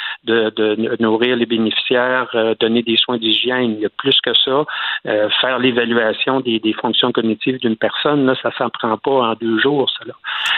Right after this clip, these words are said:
Euh, espérons que les, les organisations de soins vont,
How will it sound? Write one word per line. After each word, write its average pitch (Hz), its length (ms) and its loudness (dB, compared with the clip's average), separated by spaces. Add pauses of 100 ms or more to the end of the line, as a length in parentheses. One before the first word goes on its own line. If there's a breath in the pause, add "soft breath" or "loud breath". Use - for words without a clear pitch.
(160 loud breath)
Euh, 113 400 2 (140)
espérons 135 580 -2
que 147 100 0
les, 120 400 0
les 117 300 2
organisations 120 640 2
de - 60 -4
soins 139 320 2
vont, 113 340 0